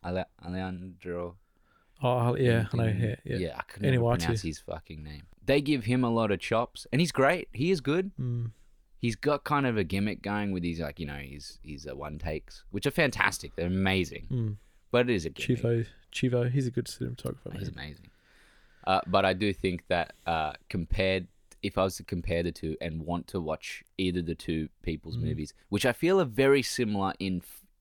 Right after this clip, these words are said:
Speaker 1: in feeling.
Speaker 2: Yeah.
Speaker 1: Like, they feel like they have depth.
Speaker 2: Mm.
Speaker 1: I would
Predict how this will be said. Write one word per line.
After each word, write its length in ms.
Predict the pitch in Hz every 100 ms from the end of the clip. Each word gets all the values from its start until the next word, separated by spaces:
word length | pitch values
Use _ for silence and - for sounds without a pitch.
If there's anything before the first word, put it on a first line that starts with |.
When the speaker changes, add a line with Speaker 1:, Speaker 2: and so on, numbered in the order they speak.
| _ _ -
Speaker 1:
in 160 | 101 90
feeling. 540 | - 92 85 65 - - -
Speaker 2:
Yeah. 140 | 120
Speaker 1:
Like, 120 | 90
they 120 | - 90
feel 280 | 120 110 87
like 180 | 104 -
they 100 | 90
have 220 | 82 -
depth. 380 | 76 - - - 127
Speaker 2:
Mm. 260 | 117 107 - _ -
Speaker 1:
I 100 | 101
would 160 | 92